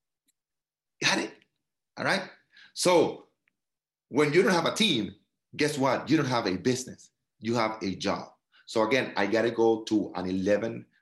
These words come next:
uh, A M, uh, large meeting that I'm doing, uh, for a company.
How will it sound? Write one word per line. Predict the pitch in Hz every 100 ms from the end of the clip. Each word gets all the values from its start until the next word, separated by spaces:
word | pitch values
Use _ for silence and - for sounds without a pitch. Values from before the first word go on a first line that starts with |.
| _ -
uh, | 98 -
A | 101 98
M, | 98 98 98
uh, | 90 92 95 _ -
large | 87 101 104 107 -
meeting | 98 104 107 98
that | 98
I'm | 98
doing, | 107 117 120 _ _ _ 90
uh, | 95
for | 92 101 95
a | 98 95
company. | 92 110 110 120 -